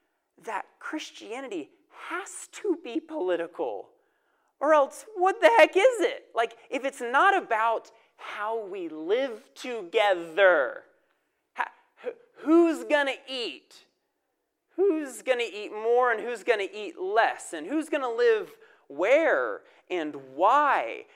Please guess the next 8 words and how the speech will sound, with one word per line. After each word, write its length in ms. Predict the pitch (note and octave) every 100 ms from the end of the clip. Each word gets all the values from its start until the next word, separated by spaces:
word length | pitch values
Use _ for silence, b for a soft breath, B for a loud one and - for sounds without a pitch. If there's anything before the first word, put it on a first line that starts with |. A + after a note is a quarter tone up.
| b -
And 100 | G3
who's 240 | C#4 B4
gonna 180 | G4+ F4
get 280 | C#4 - -
paid 380 | C4 B3+ A#3+
what 640 | F#3+ E3 A#3 D#3+ A2 - - b b
and 360 | A3+ F#3 F#3
when? 480 | G#3 A#3+ F3 C3 A#2+